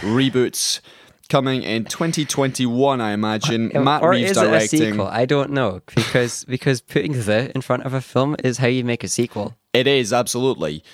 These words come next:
Speaker 1: Uh, Matt Reeves directing, with Robert Pattinson taking on the role of the Caped Crusader. And this is the news that Jonah Hill is expected to play a villain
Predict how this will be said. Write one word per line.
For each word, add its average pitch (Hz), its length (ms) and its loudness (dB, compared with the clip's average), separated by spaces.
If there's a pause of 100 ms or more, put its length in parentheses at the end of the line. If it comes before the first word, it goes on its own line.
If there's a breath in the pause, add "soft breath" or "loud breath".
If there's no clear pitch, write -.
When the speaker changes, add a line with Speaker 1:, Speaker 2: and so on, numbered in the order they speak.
(320 loud breath)
Speaker 1:
Uh, 113 140 2
Matt 151 260 0
Reeves 139 260 0
directing, 117 560 0
with 110 220 -4 (100)
Robert 147 540 0
Pattinson 117 760 -2 (200 soft breath)
taking 156 340 2
on 117 120 0
the 113 80 0
role 110 280 2
of 107 280 -4
the 101 300 -2
Caped - 420 -4
Crusader. 135 640 2
And 120 240 -2
this - 160 0
is 147 80 -4
the 123 80 -6
news 127 220 0
that 113 100 -6
Jonah 175 320 2
Hill 156 460 0 (560 soft breath)
is 120 120 2
expected 143 600 0
to - 80 -4
play 127 240 0
a 113 80 2
villain 95 580 -2